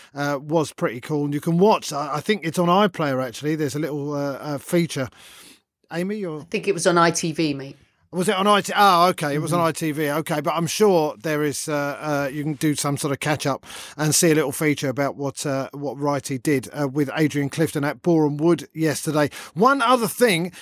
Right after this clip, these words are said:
Speaker 1: a slightly more serious thing, really, at Nottingham Forest Leicester yesterday.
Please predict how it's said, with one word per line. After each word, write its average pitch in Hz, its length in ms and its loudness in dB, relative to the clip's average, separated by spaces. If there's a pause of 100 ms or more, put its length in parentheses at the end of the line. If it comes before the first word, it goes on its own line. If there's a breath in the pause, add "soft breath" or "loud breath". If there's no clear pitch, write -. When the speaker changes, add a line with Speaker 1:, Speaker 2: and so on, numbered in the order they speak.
Speaker 1:
a - 40 -10
slightly 240 260 0
more 202 180 2
serious 254 500 2
thing, 165 220 -2
really, 170 220 0
at 180 60 -8
Nottingham 202 300 -2
Forest 208 380 0
Leicester 202 340 2
yesterday. 156 520 0